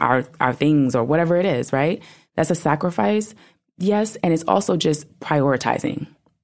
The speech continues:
You're prioritizing what you think matters to you most. Are you sacrificing or are you putting your energy where you feel it matters most?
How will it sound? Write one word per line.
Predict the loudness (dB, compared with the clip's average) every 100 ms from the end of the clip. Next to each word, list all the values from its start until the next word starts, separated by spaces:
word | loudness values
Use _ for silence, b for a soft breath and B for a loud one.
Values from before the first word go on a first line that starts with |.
| _ -4
You're | -2
prioritizing | 2 2 2 2 0 2 2
what | 2
you | 0
think | 0 0
matters | 2 0 -2
to | -2 0
you | 2
most. | 2 2 2 0 -6 -10 b b b b b -2
Are | 2
you | 2 0
sacrificing | 0 0 0 0 0 0 -2 0
or | 2
are | 2
you | 2 0
putting | 0 2 4
your | 4 2
energy | 2 0 0 0
where | 2 0
you | 0 -2
feel | 0 0
it | 0
matters | -2 -4 -4 -4
most? | -6 -8 -12